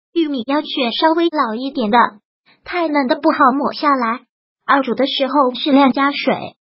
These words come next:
太干会影响口感。三、粥一定要小火慢煲才粘稠好喝。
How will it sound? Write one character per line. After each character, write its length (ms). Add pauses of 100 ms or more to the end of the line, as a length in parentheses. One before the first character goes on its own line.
(200)
太 160
干 260
会 220
影 260
响 240
口 240
感。 120 (600)
三、 240 (340)
粥 120 (280)
一 240
定 180
要 140
小 220
火 180
慢 220
煲 200
才 160
粘 220
稠 180
好 100
喝。 560